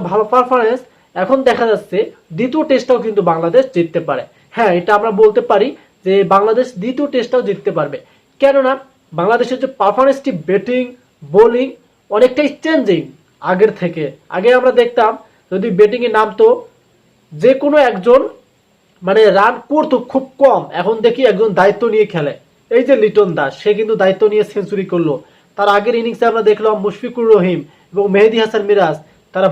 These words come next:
ভালোই দায়িত্ব নিয়ে খেলতেছে। So, এভাবে যখন ক্রিকেটটা এগিয়ে যাবে, অবশ্যই আমাদের বাংলাদেশ ক্রিকেটটা ভালোর দিকে পৌঁছাবে।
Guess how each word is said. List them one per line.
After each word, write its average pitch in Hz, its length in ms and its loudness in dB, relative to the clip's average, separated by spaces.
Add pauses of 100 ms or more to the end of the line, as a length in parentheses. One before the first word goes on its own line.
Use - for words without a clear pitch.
ভালোই 247 300 4
দায়িত্ব 220 240 2 (120)
নিয়ে 214 160 -2
খেলতেছে। 180 380 -4 (360)
So, - 140 -2
এভাবে 208 280 2
যখন 226 200 -4
ক্রিকেটটা 226 400 -8 (160)
এগিয়ে 208 280 -2
যাবে, 170 180 2 (400)
অবশ্যই 247 360 0
আমাদের 226 220 0 (100)
বাংলাদেশ 185 280 -2 (100)
ক্রিকেটটা 185 400 -6 (380)
ভালোর 277 320 4
দিকে 202 240 0
পৌঁছাবে। 165 360 -2